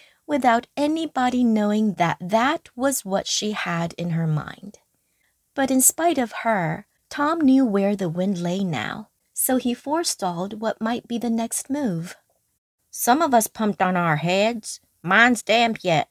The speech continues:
see?" Aunt Polly was vexed to think she had overlooked that bit of circumstantial evidence and missed a trick. Then she had a new inspiration.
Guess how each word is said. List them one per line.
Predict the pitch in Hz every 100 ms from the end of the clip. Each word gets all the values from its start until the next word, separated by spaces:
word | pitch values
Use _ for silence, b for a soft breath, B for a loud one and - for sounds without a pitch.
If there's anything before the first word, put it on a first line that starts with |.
| _
see?" | - - 254 392 _ _ _ _ _ _ _
Aunt | 277 370 -
Polly | 285 254 247
was | 208 175 -
vexed | 196 285 - -
to | 320
think | - 254 240
she | - 220
had | 208 196 -
overlooked | - 294 285 311 240 233 226 -
that | 190 156 156
bit | 254 247
of | 202
circumstantial | - - 311 311 269 - 262 269 269 240 226
evidence | 214 190 175 156 175 - - - _
and | 233 226 233
missed | 262 - -
a |
trick. | 240 - 185 - _ - _ _ _ _
Then | 190 233 285
she | - 330
had | 320 240 233
a |
new | 220 208 202
inspiration. | 190 - - 170 156 151 - - -